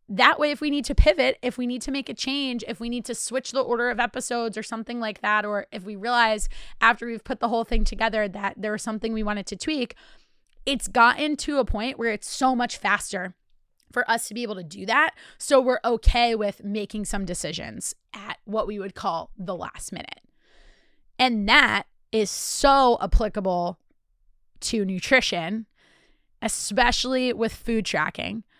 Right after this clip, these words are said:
because one of the things we preach hard inside of the Fitness Fix program is pre-planning your meals to guarantee that you will hit your macro goals. And something I see with new clients all the time is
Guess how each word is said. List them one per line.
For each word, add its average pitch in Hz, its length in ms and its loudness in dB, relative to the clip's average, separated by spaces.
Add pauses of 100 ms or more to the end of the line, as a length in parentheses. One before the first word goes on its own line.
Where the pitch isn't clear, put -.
(220)
because 220 400 0
one 220 460 -2
of 220 300 -2
the 196 120 -6
things 202 300 -8
we 196 140 -10
preach 208 380 -10 (220)
hard 220 520 -2 (160)
inside 208 460 2
of 185 80 -4
the 196 100 -4
Fitness 190 300 -6
Fix - 200 -10
program 190 520 -4
is - 240 -20
pre-planning 220 1040 -10
your 214 120 -8
meals 202 480 -8 (300)
to 220 320 -12
guarantee 226 680 -6
that 185 140 -8
you 170 180 -8
will 170 100 -4
hit 156 200 -8
your 175 100 -12
macro 165 360 -10
goals. - 320 -12 (320)
And 226 120 -4
something 233 340 -2
I 254 100 -4
see 247 260 -6
with 247 160 0
new 208 180 -4
clients 240 480 -2
all 208 220 0
the 202 140 -6
time 226 320 0
is 190 420 -4